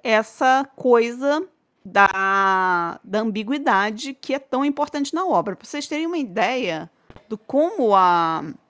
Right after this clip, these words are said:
ambiguidade é fundamental, é, da primeira vez que eu li esse livro, eu tinha, sei lá, uns treze, quatorze anos, eu cheguei no final e pensei, "Mas o fantasma era real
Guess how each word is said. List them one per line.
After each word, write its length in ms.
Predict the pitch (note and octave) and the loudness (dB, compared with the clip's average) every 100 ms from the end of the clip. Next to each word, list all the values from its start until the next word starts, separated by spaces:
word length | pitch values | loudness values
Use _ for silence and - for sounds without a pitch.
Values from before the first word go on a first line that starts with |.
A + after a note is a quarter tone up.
| _ _ _ _ _ _ _ _ _ - | _ _ _ _ _ _ _ _ _ -4
ambiguidade 880 | G#3 A3 A#3+ A3+ D#3 E3+ G#3 F3 E3+ | -2 0 0 0 2 4 4 2 0
é 60 | |
fundamental, 1120 | E3+ - D#4+ G4+ B3 G3 E3+ - G3+ C4 A3+ _ _ _ _ _ _ | 0 0 0 2 2 2 -2 2 2 2 -2 _ _ _ _ _ _
é, 460 | - G#3+ G#3 G3 F#3 | -2 4 8 8 6
da 100 | G3 | 2
primeira 380 | C4 C#4 F4 | 0 0 0
vez 200 | A3+ G#3+ | 2 0
que 80 | - | 0
eu 40 | F#3+ | -2
li 120 | F3+ | -2
esse 220 | F3 E3+ | -2 -6
livro, 260 | D#3+ A#3 G3+ | -4 -2 -2
eu 60 | |
tinha, 220 | - F#3+ E3+ | -4 -4 -4
sei 140 | F3+ | -2
lá, 120 | F3 | -2
uns 200 | D#3+ - | -2 -6
treze, 440 | - A3 A3 G#3+ F3 | -4 2 2 2 -4
quatorze 520 | E3+ - F3+ E3+ F3 | -6 -6 -6 -6 -4
anos, 180 | G3 B3+ | -4 -6
eu 60 | |
cheguei 280 | C#4 D4 C4+ | -6 -4 -2
no 100 | C#4 | -2
final 400 | - B3+ A#3+ C4+ | -4 -4 -2 -2
e 60 | C#4 | -2
pensei, 580 | C#4+ C#4 - F#3+ - - _ _ _ _ _ _ _ _ _ | -4 -4 -4 -6 -8 -16 _ _ _ _ _ _ _ _ _
"Mas 120 | F4+ F#4+ | -10 -10
o 40 | |
fantasma 460 | - G4 D4 B3+ A#3 | -8 -6 -4 -4 -4
era 100 | A3 | -6
real 440 | G3+ G3 D4+ - | -8 -6 -6 -10